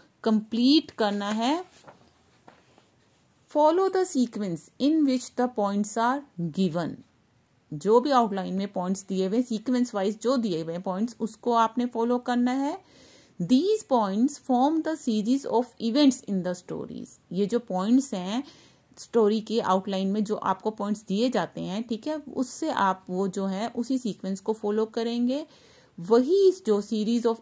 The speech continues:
events है वो आपकी हेल्प करेगी स्टोरी को कंप्लीट करने में, ठीक है। Do not omit any part of the outline। आउटलाइन में जो भी आपको सीक्वेंस इवेंट्स दिए गए उनमें से कोई भी आपने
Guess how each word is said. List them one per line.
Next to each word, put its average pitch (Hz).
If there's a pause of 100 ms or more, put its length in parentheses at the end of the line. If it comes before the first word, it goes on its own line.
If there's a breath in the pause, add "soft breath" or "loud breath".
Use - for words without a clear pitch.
events 196
है 233
वो 220
आपकी 196
हेल्प 220
करेगी 196
स्टोरी 185
को 185
कंप्लीट 190
करने -
में, - (100)
ठीक 214
है। 294
Do 220
not 294 (100)
omit 226 (140)
any 240 (100)
part 185
of 175
the 185
outline। 160 (100)
आउटलाइन 196
में 214
जो 190
भी 254
आपको 233
सीक्वेंस 220
इवेंट्स 202
दिए 214
गए 214
उनमें 196
से 196
कोई 190
भी 233
आपने 233